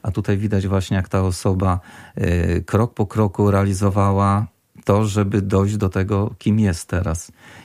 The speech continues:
I praktycznie wszystkie, wszystkie, e, swoje, można powiedzieć, konstrukcje zbudowane, e, swoje zawody, w których uczestniczył,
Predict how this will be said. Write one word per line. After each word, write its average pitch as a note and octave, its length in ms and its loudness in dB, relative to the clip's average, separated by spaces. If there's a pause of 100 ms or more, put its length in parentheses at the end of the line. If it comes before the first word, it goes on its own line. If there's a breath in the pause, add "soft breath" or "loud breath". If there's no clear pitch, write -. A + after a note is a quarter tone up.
(100 loud breath)
I F2+ 280 -2
praktycznie G2 640 -2
wszystkie, G2 800 -2
wszystkie, G2 680 -4 (580 loud breath)
e, F2+ 140 0
swoje, F#2+ 560 0
można F2+ 320 -2
powiedzieć, F#2 640 -4
konstrukcje G2 580 -4
zbudowane, F#2 680 0
e, D#2+ 280 -4
swoje F2+ 540 0
zawody, F#2+ 400 0
w - 60 -6
których F#2 280 -2
uczestniczył, G2 680 -2